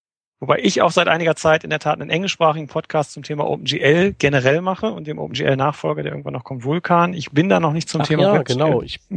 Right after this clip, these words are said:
Speaker 1: <laughs>
Speaker 2: ich bin so doof. Ich hab, äh, deswegen kam ich ja überhaupt auf dich, dich einzuladen,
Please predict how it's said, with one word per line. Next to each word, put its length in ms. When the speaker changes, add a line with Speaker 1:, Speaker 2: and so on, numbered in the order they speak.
Speaker 1:
<laughs> 1500
Speaker 2:
ich 160
bin 160
so 140
doof. 420
Ich 200
hab, 260
äh, 160
deswegen 400
kam 240
ich 140
ja 140
überhaupt 360
auf 140
dich, 320
dich 240
einzuladen, 600